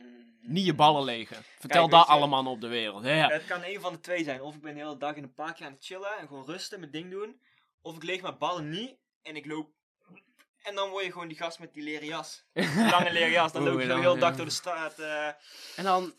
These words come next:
Speaker 1: eh, onverwacht rustig. Je zou, je zou denken, je ballen zijn niet geleegd, je bent
Speaker 2: Ja, maar
Speaker 1: maar
Speaker 2: dat
Speaker 1: op een
Speaker 2: is
Speaker 1: gegeven moment
Speaker 2: wegstoppen.
Speaker 1: je bent het aan het weg en dan
Speaker 2: Ja.
Speaker 1: ineens heb je een,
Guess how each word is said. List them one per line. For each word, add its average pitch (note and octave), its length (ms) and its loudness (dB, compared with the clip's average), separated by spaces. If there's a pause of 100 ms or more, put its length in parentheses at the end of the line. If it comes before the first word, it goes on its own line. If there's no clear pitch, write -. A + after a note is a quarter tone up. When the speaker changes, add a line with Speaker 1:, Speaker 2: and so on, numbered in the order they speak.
(240)
Speaker 1:
eh, E3+ 400 -4 (1600)
onverwacht A3 480 -4
rustig. - 720 -12 (720)
Je E3 120 -14
zou, A3+ 340 -2
je E3 220 -10
zou A3+ 220 -4
denken, G#3 260 -6
je D#3 80 -4
ballen F#3+ 200 -2
zijn F3 120 -6
niet E3 120 -6
geleegd, D#3+ 260 -6
je D#3+ 80 -14
bent C#3+ 300 -16 (480)
Speaker 2:
Ja, A#2 120 -16
maar B2+ 80 -8
Speaker 1:
maar C#3 100 -4
Speaker 2:
dat E3 100 -2
Speaker 1:
op E3 60 -8
een F3 60 -4
Speaker 2:
is A#3 60 -4
Speaker 1:
gegeven A#3+ 160 -2
moment B3 180 -2
Speaker 2:
wegstoppen. A#2 280 -10 (480)
Speaker 1:
je D#3+ 100 -12
bent D#3 180 -8
het D3+ 100 -16
aan D3 80 -10
het C3+ 100 -10
weg E3+ 220 -10
en C#3 140 -16
dan D3 140 -8
Speaker 2:
Ja. F3+ 260 -2
Speaker 1:
ineens G3 380 -10
heb F#3 140 -14
je D#3 80 -10
een, C3 180 -12